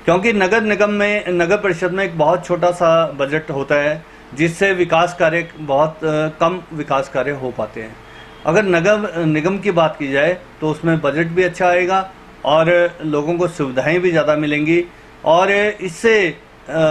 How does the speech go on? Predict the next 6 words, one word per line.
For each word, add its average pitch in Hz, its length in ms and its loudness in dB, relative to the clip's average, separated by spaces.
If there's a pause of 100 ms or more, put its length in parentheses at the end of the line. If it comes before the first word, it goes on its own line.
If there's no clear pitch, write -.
(600)
जो 165 100 2
नगर 165 540 0
निगम 147 400 0
बनने 165 280 0
के 185 140 0
बाद 147 320 0